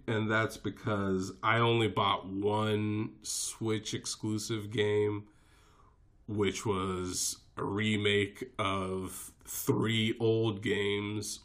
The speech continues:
or I shouldn't say remake, but, like, a port <laughs> of three old games. Um,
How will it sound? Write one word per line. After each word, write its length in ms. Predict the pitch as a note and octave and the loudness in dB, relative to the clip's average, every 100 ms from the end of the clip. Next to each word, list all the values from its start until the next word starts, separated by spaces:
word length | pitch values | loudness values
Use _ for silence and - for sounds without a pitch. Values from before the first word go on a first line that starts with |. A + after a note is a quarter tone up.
| - | -10
or 200 | A2 G2 | -8 -4
I 120 | G#2+ | -4
shouldn't 320 | - C#3 A#2 | 4 4 4
say 220 | A2+ G2 | 2 -2
remake, 680 | F#2+ G2+ G2 F2+ - F#2 - | -6 -8 -8 -8 -10 -10 -8
but, 300 | G#2+ F#2+ - | -8 -8 -6
like, 240 | G2 F2+ - - - - - - - - _ _ _ _ _ _ _ _ | -8 -8 -14 -20 -20 -20 -20 -20 -20 -20 _ _ _ _ _ _ _ _
a 80 | - | -6
port 760 | - - - C3 A2 G2+ - - | -4 6 12 12 12 8 0 4
<laughs> 40 | |
of 480 | - C3 C#3+ A2+ A#2+ | 4 8 10 10 6
three 560 | - - A2+ G#2+ A2+ G#2+ | 2 4 6 6 4 2
old 440 | A2 G#2 G#2 G2+ | 6 6 6 2
games. 720 | A#2 - - - A2 A#2+ - - - | -2 -4 -6 -6 -6 -6 -8 -8 -2
Um, 720 | A2 G#2 G#2 G2+ G#2 G2+ | 0 2 0 -6 -8 -10